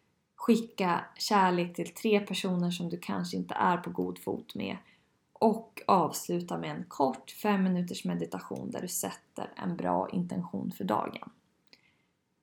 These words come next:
Det, hörni, är dagens poddavsnitt. Jag hoppas verkligen att ni tar med er någonting ifrån det. Eh, om ni tycker att det här var ett bra avsnitt får ni jättegärna dela det med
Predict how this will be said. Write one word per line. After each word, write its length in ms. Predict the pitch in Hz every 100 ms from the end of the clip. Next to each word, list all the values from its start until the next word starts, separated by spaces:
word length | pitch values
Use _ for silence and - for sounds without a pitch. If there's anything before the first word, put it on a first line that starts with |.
| _ _ _
Det, 360 | - 330 254 151 - - _ _ _ _ _ _ _ -
hörni, 460 | 196 185 80 - - _ _ _ -
är 360 | 190 180 170 -
dagens 920 | 180 185 170 165 160 147 156 - - - -
poddavsnitt. 720 | - 208 180 165 - 180 - 196
Jag 100 | 185
hoppas 560 | 233 226 - 208 202
verkligen 420 | 190 175 180 175
att 240 | 175 180 -
ni 420 | 180 165 170 175 - - - _ _ _
tar 320 | - 202 190
med 400 | 185 208 202 190
er 100 | 180
någonting 680 | 180 208 277 285 277 262 240
ifrån 420 | 240 233 220 214
det. 260 | 214 214 226 - - _
Eh, 260 | - 208 214
om 100 | 208
ni 120 | 208
tycker 460 | 220 214 196 185 -
att 180 | 202 -
det 60 |
här 180 | 196 185
var 320 | 180 170 - -
ett 260 | 190 -
bra 220 | 190 185 180
avsnitt 540 | - 190 - 233 240
får 80 | 190
ni 120 | 185
jättegärna 1000 | 175 208 208 - _ 185 180 196 190 185
dela 380 | 185 190 185 185
det 100 | 185
med 260 | 185 175